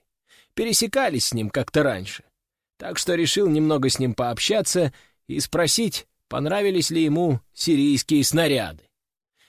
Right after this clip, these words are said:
Хоть что-то интересное на этом тухлом приёме можно обсудить,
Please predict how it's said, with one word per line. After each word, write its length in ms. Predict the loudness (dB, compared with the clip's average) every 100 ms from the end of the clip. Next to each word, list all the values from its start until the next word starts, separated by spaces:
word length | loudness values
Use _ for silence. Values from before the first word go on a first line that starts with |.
| _
Хоть 260 | -4 -2 -2
что-то 520 | 0 2 2 4 0
интересное 600 | 2 0 0 0 -2 -4
на 120 | -4
этом 240 | -2 -2
тухлом 440 | 0 0 2 0 0
приёме 500 | 2 2 2 0 -2
можно 340 | -2 -4 -4
обсудить, 560 | -4 -2 -2 -2 -10